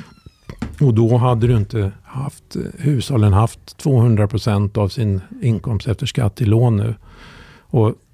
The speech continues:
och det kan man säga att det är faktiskt så att hushållens skuldsättning som andel av deras inkomst är dubbelt så hög i Sverige som i U S A. Och då, då ska vi veta att detta är ett genomsnitt. Det betyder ju att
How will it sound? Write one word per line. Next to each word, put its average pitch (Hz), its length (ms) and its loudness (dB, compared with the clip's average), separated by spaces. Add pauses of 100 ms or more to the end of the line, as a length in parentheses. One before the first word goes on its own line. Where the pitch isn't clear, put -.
(240)
och 123 140 0
det 107 60 0
kan 117 120 2
man 113 80 2
säga 107 260 2
att - 280 -8 (640)
det 117 100 0
är 101 40 2
faktiskt - 320 -4
så 107 180 2
att - 220 -4 (1000)
hushållens 107 600 0
skuldsättning 120 680 -2
som 131 160 -4
andel 104 460 2
av 104 80 2
deras 98 300 0
inkomst 120 680 -2
är 117 120 -2
dubbelt 120 480 0
så 113 100 -4
hög 101 200 0
i 98 40 -2
Sverige 110 320 -2
som 123 180 -6
i - 40 -2
U - 80 -2
S - 140 -8
A. - 200 -2 (760)
Och 135 120 -2
då, 110 200 2
då 113 220 0
ska - 140 -2
vi 120 140 4
veta 104 340 0
att - 160 -4
detta 104 280 -2
är 101 60 2
ett 92 100 -4
genomsnitt. 107 800 0
Det 110 80 0
betyder 104 420 -2
ju 107 60 -2
att - 340 -6